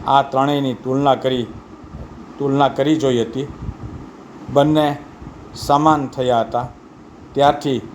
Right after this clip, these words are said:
બધા દેવો, બ્રહ્મા અને વિષ્ણુ પણ આ ત્રણેય વસ્તુ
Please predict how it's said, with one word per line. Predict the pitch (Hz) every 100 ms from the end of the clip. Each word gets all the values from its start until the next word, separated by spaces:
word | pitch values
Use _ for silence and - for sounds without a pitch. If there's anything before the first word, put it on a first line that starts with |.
| - - - - -
બધા | 131 127 143 123 117 - 127
દેવો, | 131 147 120 92 - - - - -
બ્રહ્મા | 127 139 143 104 - - -
અને | 127 123
વિષ્ણુ | 117 139 - 135 107 - - - -
પણ | 143 117 - - - -
આ |
ત્રણેય | 131 - 131 147 139
વસ્તુ | 120 127 - 127